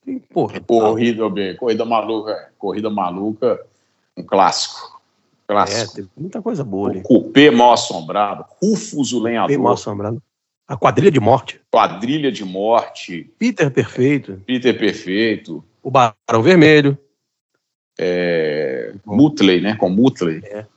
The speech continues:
Speaker 1: Mutley, o
Speaker 2: Mutley,
Speaker 1: Vigarista,
Speaker 2: faça
Speaker 1: amigo.
Speaker 2: alguma coisa, Mutley.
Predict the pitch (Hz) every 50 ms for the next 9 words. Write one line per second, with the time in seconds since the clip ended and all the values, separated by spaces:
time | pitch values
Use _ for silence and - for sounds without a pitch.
0 | _ _ _ _ _ _ _ _ _ _ _ _ _ _ - 107 127 147 147 -
1 | 143 131 127 123 120 117 117 110 110 - 196 220 269 311 349 359 - - - 247
2 | 214 160 - - - - 262 240 262 247 262 240 - 294 247 226 214 254 254 226
3 | - - - 254 294 302 254 240 269 233 233 240 254 294 311 - - - 302 160
4 | 113 85 - _